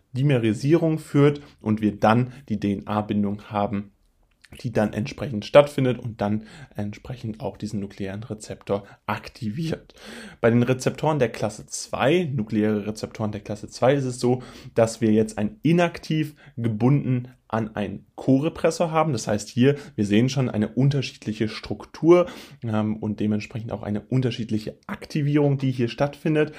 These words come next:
Wir haben nämlich einen Co-Repressor, der im Nukleus, äh, inaktiv gebunden ist und dann nach Ligandenbindung,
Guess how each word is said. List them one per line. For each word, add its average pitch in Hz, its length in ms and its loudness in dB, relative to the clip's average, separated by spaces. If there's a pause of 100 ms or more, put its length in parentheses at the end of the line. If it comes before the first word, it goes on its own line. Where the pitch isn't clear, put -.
(300)
Wir 107 220 2
haben 113 160 2
nämlich 104 220 0
einen 101 100 -4
Co-Repressor, 110 600 -4
der 101 140 -2
im 101 80 -4
Nukleus, 147 720 0 (240)
äh, 113 340 -4
inaktiv 120 500 2
gebunden 143 480 0
ist 147 240 -4 (200)
und 107 200 -2
dann 104 240 2
nach 123 420 0
Ligandenbindung, 131 1080 0